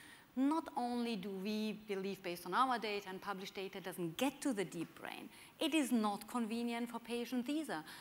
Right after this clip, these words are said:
We have seen that there is an inflammatory signal in the C S F. The patients that we have had dialogues with, they clearly say they cannot imagine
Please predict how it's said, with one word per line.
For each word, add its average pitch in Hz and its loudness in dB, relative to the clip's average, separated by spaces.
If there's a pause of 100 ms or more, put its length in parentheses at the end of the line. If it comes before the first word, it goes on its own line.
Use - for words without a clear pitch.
(120)
We 262 4
have 254 2
seen 240 2
that 208 -2
there 185 0
is 185 -4
an 175 -2
inflammatory 262 2
signal 233 -2
in 214 -2
the 202 -2
C 208 -2
S 196 -2
F. 180 -2 (340)
The 190 0
patients 196 0 (100)
that 170 -4 (120)
we 262 6
have 233 4
had 208 2 (180)
dialogues 202 2
with, 185 -2
they 175 -4
clearly 240 0
say 190 0 (240)
they 208 0
cannot 269 0
imagine 220 0